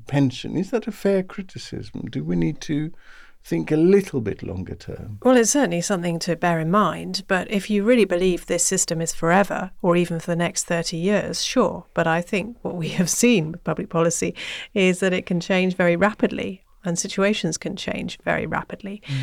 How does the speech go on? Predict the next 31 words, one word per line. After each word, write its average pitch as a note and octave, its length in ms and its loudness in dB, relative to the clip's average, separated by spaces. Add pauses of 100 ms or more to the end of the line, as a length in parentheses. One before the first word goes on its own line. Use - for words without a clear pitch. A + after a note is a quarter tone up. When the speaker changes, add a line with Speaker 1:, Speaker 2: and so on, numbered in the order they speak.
(320)
Speaker 2:
And F#3+ 640 6 (320)
given B3 320 6
that E3 80 0
the E3+ 100 -2
pension G3 480 0
age G3+ 480 0
has F#3 180 -2
already F3+ 400 4
risen F3 400 0
to F3 140 -6
sixty-eight, - 760 -4
with G3+ 400 4
extraordinarily G3+ 960 4
little F3+ 300 -2
public E3+ 340 -4
debate F#3 400 0
in D#3+ 80 -6
this D#3 160 -4
country F3+ 480 0
about F#3+ 580 2
it, - 300 -8 (340)
that B3 220 4
seems C#4+ 320 2
to B3 80 0
me A#3 180 6
a G3+ 60 2
strange G#3+ 760 2
hill F#3 340 0
to F3 120 -4
die F3 380 0
on. - 260 -14